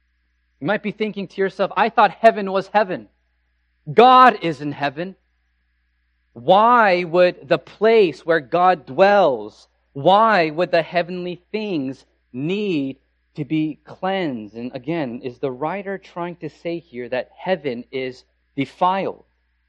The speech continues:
And this is the problem that boggled my mind this whole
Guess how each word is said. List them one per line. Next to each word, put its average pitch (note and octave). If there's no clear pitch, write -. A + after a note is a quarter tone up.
And A2
this B2
is C3
the C#3+
problem C3+
that A2+
boggled B2+
my B2
mind B2
this G#2
whole C3+